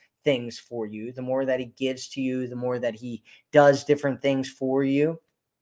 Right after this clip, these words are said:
the more that he'll feel like he, he's invested and that, uh, he really likes you, and he'll backwards rationalize,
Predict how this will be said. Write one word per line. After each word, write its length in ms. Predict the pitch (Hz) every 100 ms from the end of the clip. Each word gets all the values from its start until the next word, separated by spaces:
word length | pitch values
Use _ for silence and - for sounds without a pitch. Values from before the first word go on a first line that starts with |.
| _ _ _ _ _ - - -
the 100 | 135
more 260 | 147 151 165
that 200 | 160 147 131
he'll 180 | 170
feel 440 | 143 - - 170 160
like 200 | 143 131
he, 460 | - 139 135 127 -
he's 300 | - 147 143
invested 880 | 135 127 131 135 - - 147 139 135
and 540 | 131 120 117 117 113 113
that, 400 | 117 113 110 127
uh, 240 | 117 110
he 160 | 104 135
really 320 | 135 127 117
likes 400 | 123 147 143 -
you, 380 | 143 139 135 131
and 320 | 107 113 113
he'll 100 | 127
backwards 500 | 135 131 135 139 107
rationalize, 640 | 127 135 - 143 131 131